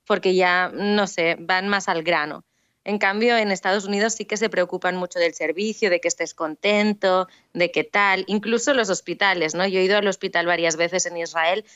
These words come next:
no, no como paciente, o sea, como paciente a hacer pruebas, pero no me he ingresado en el hospital.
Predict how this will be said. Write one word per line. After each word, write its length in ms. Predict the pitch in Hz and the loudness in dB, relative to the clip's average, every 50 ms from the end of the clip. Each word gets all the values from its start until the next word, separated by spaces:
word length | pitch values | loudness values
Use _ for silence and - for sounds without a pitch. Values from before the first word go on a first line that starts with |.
| _ _ | _ _
no, 340 | - 202 208 208 214 208 - _ | -2 2 2 2 2 0 -4 _
no 300 | _ - 208 214 220 214 | _ -2 2 2 2 2
como 200 | - 247 233 226 | 2 0 0 0
paciente, 400 | 226 196 175 - 175 170 170 226 220 | 0 -2 -2 0 -2 0 2 2 2
o 40 | |
sea, 120 | 208 208 175 | 2 0 0
como 180 | - 175 170 156 | 0 0 -2 0
paciente 380 | - 165 156 170 165 165 170 | -2 -4 0 0 -2 0 0
a 40 | 190 | 0
hacer 220 | 175 190 170 143 - | 0 0 -2 -2 -2
pruebas, 400 | - 175 180 170 160 151 147 - - - - - _ _ | 0 2 2 4 2 2 0 -4 -10 -20 -20 -20 _ _
pero 240 | - 202 190 185 | 0 2 2 2
no 580 | 180 185 190 190 196 196 196 196 185 180 175 170 | 2 2 2 4 4 4 4 2 2 2 2 2
me 220 | 165 165 180 180 - | 0 0 -2 -2 0
he 120 | - 175 | 0 0
ingresado 600 | 170 170 175 175 175 170 165 156 - 190 180 180 | 2 2 0 0 0 0 -2 -2 0 0 0 0
en 80 | 170 165 | 0 0
el 100 | 160 151 | 0 -2
hospital. 520 | 151 - - 170 - - 180 165 151 - | -4 -6 -10 -14 -4 -2 -2 -2 -2 -6